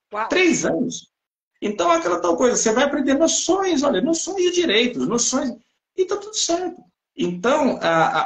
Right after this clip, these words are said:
Speaker 2: a questão é, não existe prioridade, só que aí não é culpa da instituição.
Speaker 1: Exatamente.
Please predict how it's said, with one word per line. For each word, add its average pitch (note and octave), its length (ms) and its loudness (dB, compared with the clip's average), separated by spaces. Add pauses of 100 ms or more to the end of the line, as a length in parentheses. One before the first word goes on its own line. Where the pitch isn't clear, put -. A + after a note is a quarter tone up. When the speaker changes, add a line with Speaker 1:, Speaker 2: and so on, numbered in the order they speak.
(100)
Speaker 2:
a D#3 60 -2
questão B3 560 -4
é, D#3 240 0
não C#4 260 0
existe A2+ 280 -6
prioridade, D#3+ 600 -2
só F3+ 220 -2
que F#3+ 120 -2
aí B3 380 2
não G3+ 220 -2
é F#4+ 100 -6 (140)
culpa C#4+ 540 0
da E3 460 2
instituição. D#3+ 640 -6
Speaker 1:
Exatamente. - 200 -10